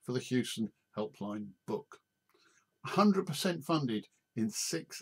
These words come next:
hours, a hundred and twenty-five percent in twelve hours, and now two hundred percent funded.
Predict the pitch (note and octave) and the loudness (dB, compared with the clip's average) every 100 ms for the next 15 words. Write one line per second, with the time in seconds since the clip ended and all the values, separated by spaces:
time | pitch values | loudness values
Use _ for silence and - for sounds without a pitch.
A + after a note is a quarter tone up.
0 | - A#2+ G#2 F2 - C3 G3 F3+ F#3+ - | -4 -2 -2 -4 -4 0 2 2 2 0
1 | A3 G#3+ G#3 F3 G3+ G#3 G#3 - - G#2+ | 0 0 0 -2 0 2 0 -4 -8 -8
2 | A2+ _ - - - B2+ B2+ - D#3 C3+ | -10 _ -20 -20 -2 2 2 4 6 6
3 | F2 F2 G#2 - _ - A#2 C3+ D3 D3 | 2 -8 -12 -14 _ -6 2 4 4 4
4 | B2+ - _ - - F3+ E3+ C3+ D3 C3+ | 2 -2 _ -8 2 4 6 4 2 0
5 | C3+ - C#3+ C#3 C3+ C3 F#2 D#2+ | -4 -4 -4 -2 0 0 0 -6